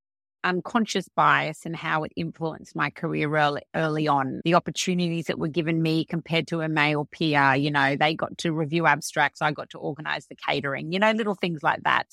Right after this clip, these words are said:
which they're subliminal and on their own sort of not terrible, but collectively they all add up. So that unconscious sort of bias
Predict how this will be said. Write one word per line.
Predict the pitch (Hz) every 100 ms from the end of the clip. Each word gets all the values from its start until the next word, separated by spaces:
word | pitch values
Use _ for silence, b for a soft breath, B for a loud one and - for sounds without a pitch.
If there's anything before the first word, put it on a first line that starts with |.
| -
which | 269 381 -
they're | - 381
subliminal | 370 247 339 277 349 277 233 220
and | 202
on | 202
their | 196 180
own | 180 175 170 170 165 -
sort | - 170 160
of | 143
not | 165 165 - _ _ _ _
terrible, | - 170 156 147 143 147 156
but | 202 - _ _ _ _ -
collectively | 262 269 262 - 277 208
they | 185 165
all | 165 156
add | 143
up. | 139 - -
So | - 208
that | 208 -
unconscious | 214 214 233 214 214
sort | 202
of | 170 143
bias | 147 143 147 151 - -